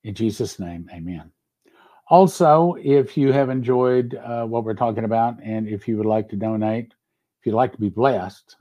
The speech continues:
actually, uh, somebody asked me the other day and says, "How come you're so blessed?" I said, "Because of our giving." That, I mean, it's not Prophecy Club. It's certainly not the church,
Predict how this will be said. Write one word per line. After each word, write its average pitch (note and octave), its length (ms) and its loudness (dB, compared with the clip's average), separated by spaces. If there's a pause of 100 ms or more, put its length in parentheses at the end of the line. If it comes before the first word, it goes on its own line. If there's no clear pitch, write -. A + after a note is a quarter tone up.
actually, G2 500 -8 (560)
uh, G2+ 220 -12 (240)
somebody A#2 380 -2
asked A2+ 240 -2
me A2 100 -2
the A2 140 0
other A2 160 -2
day A#2 200 -2
and G#2 120 -4
says, G2+ 260 -8 (600)
"How E3+ 160 -4
come G#3+ 200 4
you're G#3 120 4
so F#3+ 220 4
blessed?" D3+ 500 0
I F#2+ 60 -18
said, F2 280 -14
"Because F#2 320 -12
of F2+ 160 -14
our F2 140 -10
giving." F2 360 -10 (1200)
That, A#2+ 220 -2
I A2+ 40 0
mean, G#2+ 220 -2 (240)
it's B2+ 140 6
not C#3+ 200 6
Prophecy G2+ 320 2
Club. F#2+ 300 -4
It's G2+ 140 -2
certainly B2 260 4
not A#2 160 -2
the G2+ 80 -8
church, G#2+ 460 -4